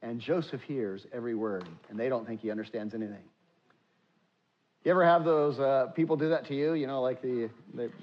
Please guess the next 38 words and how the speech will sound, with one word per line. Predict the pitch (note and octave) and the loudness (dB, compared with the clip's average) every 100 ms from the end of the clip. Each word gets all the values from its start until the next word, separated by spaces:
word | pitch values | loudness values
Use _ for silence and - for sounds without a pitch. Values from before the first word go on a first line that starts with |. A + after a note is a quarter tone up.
| - | -8
start | - D3 | -2 -2
speaking | - D3+ C#3+ | 0 -2 -2
Chinese | D3+ C#3+ D3+ D3 | -2 -2 -2 0
right | D3 | -2
in | C3+ | -2
front | C#3 | -6
of | C#3 | -2
you | D#3 D3+ | 0 0
or, | A2+ A2+ - - - - | 0 -2 -12 -20 -12 -2
or | C3 | 2
whatever, | C3+ C#3 D#3 | 4 2 0
and | B2+ | 0
you're | B2+ | 0
like, | B2 - | -2 -8
"I'm | - G3+ | -4 2
right | C4 | 4
here, | D4 E4+ G#3+ G#3 G#3 - | 6 6 6 4 -2 -4
I'm | F3+ | 0
right | C4 | 4
here." | C4+ A#3 F#3+ - - - | 6 6 4 -4 -14 0
Uh, | D3+ C3 - | 0 0 -4
Joseph | - F#3+ G#3 F3+ | 2 4 6 4
hears | F#3 F3+ D#3 A2 | 4 4 2 4
every | E3+ E3 D3+ | 4 4 4
word, | C#3+ B2+ G2+ | 4 2 0
right? | G#2+ B2+ E3 - - _ - | 0 0 0 -6 -20 _ -6
Um, | B2+ B2+ B2 A2 F2+ - - - - _ _ _ _ _ _ _ _ _ _ _ _ _ _ _ - | -2 2 2 0 -4 -12 -18 -18 -20 _ _ _ _ _ _ _ _ _ _ _ _ _ _ _ -6
verse | C3+ | -6
twenty-four. | - B2 A2 A2 F#2+ - _ _ _ _ _ _ _ _ _ _ _ _ - | -4 -6 -4 -2 -4 -8 _ _ _ _ _ _ _ _ _ _ _ _ -14
"And | G#2 A#2 | -10 -6
he," | C#3 A#2 | -4 0
that's | C3 C3 | 0 0
Joseph, | - C3 C3 - G2+ - _ _ | -2 -2 -2 -4 -12 -12 _ _
"turned | - D3 D3+ | -6 -4 -2
himself | C3+ B2 C#3 B2+ | -4 -2 -2 -2
away | A#2 B2+ C3+ | -2 -2 -4
from | B2+ F#2+ F2+ | -6 -10 -10
them, | F#2 E2+ | -12 -14